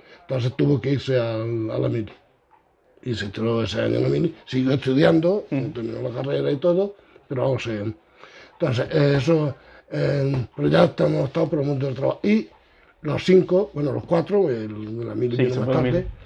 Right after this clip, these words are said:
Speaker 1: vino más tarde, porque estaba todavía la mili cuando ya vinimos aquí, vinimos y estamos un, un planteamiento que se hicimos al obispo de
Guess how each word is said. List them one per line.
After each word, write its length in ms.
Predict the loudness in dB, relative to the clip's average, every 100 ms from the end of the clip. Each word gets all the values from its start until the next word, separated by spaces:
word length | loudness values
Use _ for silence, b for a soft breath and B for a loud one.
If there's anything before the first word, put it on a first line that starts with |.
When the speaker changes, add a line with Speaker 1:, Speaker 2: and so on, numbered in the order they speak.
| b b
Speaker 1:
vino 160 | -8 -4
más 140 | -4
tarde, 180 | -2 0
porque 140 | 2 0
estaba 260 | -2 -2
todavía 220 | 0 0
la 80 | 0
mili 160 | 0 -2
cuando 240 | -2 0
ya 40 | -2
vinimos 260 | -2 -4
aquí, 200 | -4 -6 b b b
vinimos 300 | -2 0 0 0
y 160 | 2 4
estamos 640 | 2 -2 0 0 0 -2
un, 140 | -4 -2 -2 -2
un 100 | -4
planteamiento 760 | -2 -2 2 2 2 0 -2
que 60 | -2
se 100 | -4
hicimos 260 | -8 -6 -4
al 100 | -2
obispo 480 | 0 -2 -2 -8 -8 b b b
de 320 | 0 0 0